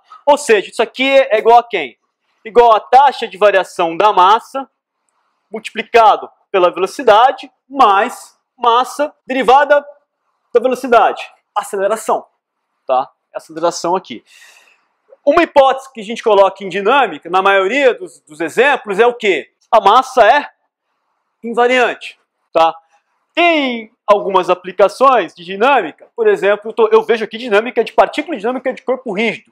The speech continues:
Poderia tá vendo dinâmica de fluidos, tá? Tem algo diferente? Não! Fluido foi modelado com as equações de Newton. Com as equações de Newton. Basicamente, levando em consideração conservação de momento linear, conservação de momento angular,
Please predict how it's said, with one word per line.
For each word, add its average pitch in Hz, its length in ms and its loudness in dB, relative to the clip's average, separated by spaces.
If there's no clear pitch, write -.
Poderia 214 320 -4
tá 240 140 0
vendo 214 200 -6
dinâmica 185 460 -4
de 165 80 6
fluidos, - 520 -4
tá? 160 240 0
Tem 311 160 0
algo 262 240 2
diferente? 240 600 -2
Não! 240 720 -2
Fluido 339 360 0
foi 180 160 -4
modelado 185 640 2
com 320 340 4
as 247 120 -4
equações 233 500 0
de 262 160 4
Newton. - 360 -2
Com 247 60 -10
as - 80 -10
equações 247 360 -8
de 277 80 -6
Newton. 269 380 -2
Basicamente, 285 500 0
levando 214 360 0
em 208 40 -10
consideração 185 480 -4
conservação 170 440 -6
de 170 80 -18
momento 170 300 -6
linear, 220 380 0
conservação 208 460 -2
de - 20 -6
momento 190 260 -4
angular, 233 400 2